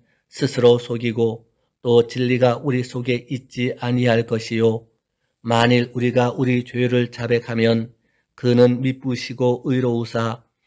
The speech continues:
우리 죄를 사하시며 우리를 모든 불의에서 깨끗하게 하실 것이요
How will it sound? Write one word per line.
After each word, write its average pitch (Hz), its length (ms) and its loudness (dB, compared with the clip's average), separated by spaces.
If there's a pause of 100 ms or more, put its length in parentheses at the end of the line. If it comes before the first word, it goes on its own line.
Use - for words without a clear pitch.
(220)
우리 117 280 2
죄를 117 460 2
사하시며 110 880 -6 (420)
우리를 120 500 2
모든 123 540 -2
불의에서 127 640 -2
깨끗하게 123 640 -6
하실 117 360 -6
것이요 110 640 0